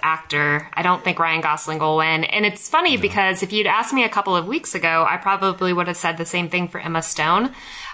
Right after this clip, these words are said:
Speaker 1: Uh, but she's been picking up Best Actress at a lot of awards, re-, award ceremonies recently, so I think it's possible that she could actually win Best Actress.
Speaker 2: Yeah, I'm in the same boat. Like,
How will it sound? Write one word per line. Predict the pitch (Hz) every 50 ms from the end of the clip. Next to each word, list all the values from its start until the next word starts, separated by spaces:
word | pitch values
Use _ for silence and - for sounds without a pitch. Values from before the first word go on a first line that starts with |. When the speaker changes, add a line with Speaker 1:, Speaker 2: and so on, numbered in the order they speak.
| - -
Speaker 1:
Uh, | - 185 175 175 180
but | - -
she's | - - 247 233 -
been | 302 262
picking | 247 247 247 247 233 226
up | 208 -
Best | 214 208 214 - -
Actress | - 214 240 - 175 165 - -
at | 165
a | 165
lot | 165 170 175 175
of | 180 160
awards, | 165 160 156 175 196 190 160 151 160 147 - - - 160
re-, | 165 165 - -
award | - 165 165 175 170 175 180 185 190 190 180
ceremonies | - 156 160 160 156 156 151 147 -
recently, | 156 147 - 151 - 156 160 156
so | - - 170 165
I | 165 165
think | 190 202 185
it's | 175 -
possible | - - 165 175 202 - - - 151
that | 147 -
she | - - 160 147
could | - 160
actually | 156 156 151 - - 160 151
win | 151 160 175 175
Best | - 139 156 - -
Actress. | - 139 139 - - 127 139 143 - - - - - - - _ _ - - _ _ - - - - - - - - - - - - - - - - - - - - - - - - _ _ _ _ - - - _ _ _ - -
Speaker 2:
Yeah, | 120 123 123 123 127
I'm | 127 214
in | 202
the | 185 139
same | - - 123 123 120 98
boat. | - 95 107 120 95
Like, | 73 73 76 71 - - -